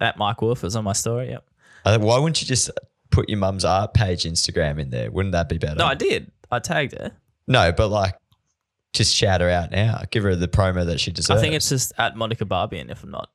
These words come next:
Speaker 1: mistaken. But it'll be pretty obvious. Um,
Speaker 2: Yeah.
Speaker 1: thousands of followers, and I'm not even joking. It's over a thousand, so pretty impressive.
Speaker 2: We should leverage off her then. <laughs> Maybe, maybe she could
Speaker 1: Yeah,
Speaker 2: post
Speaker 1: we'll,
Speaker 2: our
Speaker 1: we'll
Speaker 2: show
Speaker 1: get,
Speaker 2: on.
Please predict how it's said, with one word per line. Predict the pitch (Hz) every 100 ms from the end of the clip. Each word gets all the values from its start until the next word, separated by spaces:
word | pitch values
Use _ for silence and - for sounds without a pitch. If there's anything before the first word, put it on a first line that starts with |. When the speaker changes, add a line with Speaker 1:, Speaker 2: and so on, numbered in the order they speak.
| -
Speaker 1:
mistaken. | 113 - 76 113 117
But | 113
it'll | 123
be | 139
pretty | 139 135 101
obvious. | 90 90 101 - -
Um, | 65 80
Speaker 2:
Yeah. | - -
Speaker 1:
thousands | - 123 104 107 101 82
of | -
followers, | 90 87 76 90 -
and | 98 95 90 92 95 - _ _
I'm | 117
not | 120
even | 90
joking. | 85 95 - 55
It's | 101
over | 82
a | 67
thousand, | - 67 110 107
so | 95 73 67 - _ -
pretty | 104
impressive. | 80 - - 104 - _ - - -
Speaker 2:
We | 101
should | - 85
leverage | 90 85 82 80
off | 80 80
her | 92 82 76
then. | 69 71
<laughs> | 82
Maybe, | - 135 131 139
maybe | 127 127 120
she | 113 104
could | 95 139
Speaker 1:
Yeah, | 139 131
Speaker 2:
post | 143
Speaker 1:
we'll, | 92
Speaker 2:
our | 113
Speaker 1:
we'll | 135
Speaker 2:
show |
Speaker 1:
get, | 117 123
Speaker 2:
on. | 131